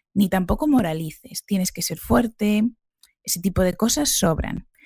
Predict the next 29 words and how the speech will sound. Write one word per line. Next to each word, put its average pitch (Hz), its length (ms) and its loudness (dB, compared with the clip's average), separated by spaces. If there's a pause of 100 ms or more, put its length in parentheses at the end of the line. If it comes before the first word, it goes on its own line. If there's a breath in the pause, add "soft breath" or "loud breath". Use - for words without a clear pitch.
(160 soft breath)
Y - 80 -6
tampoco 240 480 4
hagas 247 240 0
interrogatorios, 165 1040 -2
no 185 80 2
es 202 100 2
un 214 120 4
juicio, 262 500 0 (280 soft breath)
ni 185 120 -4
hace 202 140 -6
falta 233 260 2
reconstruir 240 640 2
todo 202 240 0
lo 208 80 2
ocurrido 214 320 0
en 220 60 4
ese 170 200 -2
momento. 147 600 -4 (440)
Y 220 120 4
otra 254 160 2
cosa 269 200 0
importante 262 500 0
es 262 100 -4
no 214 100 2
quitar 180 460 -6
importancia 240 800 0
al 185 160 -2
miedo 196 320 0
físico. - 600 -4